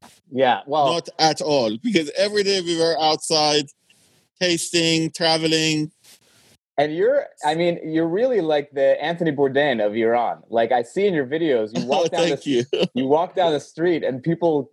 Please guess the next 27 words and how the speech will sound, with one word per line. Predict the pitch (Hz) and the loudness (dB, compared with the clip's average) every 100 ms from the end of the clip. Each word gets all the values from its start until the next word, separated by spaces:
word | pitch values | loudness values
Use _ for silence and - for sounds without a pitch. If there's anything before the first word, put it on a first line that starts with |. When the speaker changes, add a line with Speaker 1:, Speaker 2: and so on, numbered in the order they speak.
| - | -6
Speaker 1:
people | 175 185 | -4 0
go | 165 143 | -2 -2
crazy. | 165 190 226 110 76 - | -2 -2 -2 -6 -10 -8
<laughs> | - - - - 185 | -4 -4 -4 -8 -2
Speaker 2:
Yeah. | 220 214 - 214 - 180 190 - | 0 0 0 -2 -2 -2 -2 -2
<laughs> | 302 - - - - - - - - - 202 208 202 - | -2 -2 -2 -2 -2 -4 -2 -2 -4 0 0 0 -4 -2
Yeah, | 170 190 | 0 0
I've | 175 | 0
got | 196 190 | 0 0
many | 208 202 | 0 0
fans | - 208 196 | 0 -2 -2
because | 160 180 208 180 - _ _ _ | 0 4 4 2 -8 _ _ _
I | 175 | -2
acted | 185 208 240 - 220 | 0 0 -2 0 0
in | 180 180 | 2 0
a | 170 | -2
film | - 180 170 | 0 0 2
as | 170 160 | -2 0
well. | 190 196 175 127 | 0 2 0 -4
So | 117 - 151 151 151 147 139 - - _ _ _ | -10 -4 0 2 2 0 -6 -20 -20 _ _ _
it's | - | -8
kind | 196 196 196 | -2 0 2
of | 185 - - _ _ _ _ _ _ | 2 0 -16 _ _ _ _ _ _
mix | 180 185 190 - | 2 2 2 0
of | 175 170 185 | 0 0 -2
Mister | 180 180 | -2 -2
Taster | 175 180 190 - 190 180 175 | -2 -2 -2 -2 0 2 0